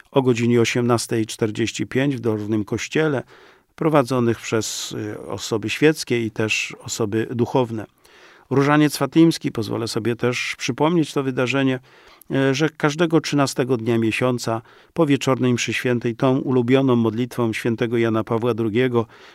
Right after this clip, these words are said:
w wielkiej liczbie naszych parafian też zanosimy różnorakie błagania, prośby. W środę przed wieczorną mszą świętą jest nowenna ku czci Matki Bożej Nieustającej Pomocy. Ósmego każdego dnia miesiąca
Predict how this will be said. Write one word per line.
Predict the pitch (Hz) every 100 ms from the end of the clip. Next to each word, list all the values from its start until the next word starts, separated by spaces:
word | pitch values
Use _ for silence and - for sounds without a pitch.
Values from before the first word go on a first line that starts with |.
| -
w |
wielkiej | 185 175 139
liczbie | 131 117 117
naszych | 113 - 113
parafian | 120 110 110 110 113
też | - 117 -
zanosimy | 117 120 117 - 123 113 107 - _ -
różnorakie | 147 135 120 117 - 110 117 -
błagania, | 117 113 113 104
prośby. | - 107 98 101 - _ _ - - _
W | -
środę | 165 180 165
przed | - 110
wieczorną | 113 - 113 123
mszą | 123 - 160
świętą | 160 - 135 123 120 127 - _ -
jest | 170 165
nowenna | 147 131 120 107 107 - -
ku | 143
czci | - - 127
Matki | 123 - 123
Bożej | 117 113 120
Nieustającej | 117 113 - 117 117 - 120
Pomocy. | 117 117 113 - - _ _ _ _
Ósmego | 139 - 127 120 123
każdego | 127 123 131 135
dnia | 127 - 135
miesiąca | 135 135 151 156 - 127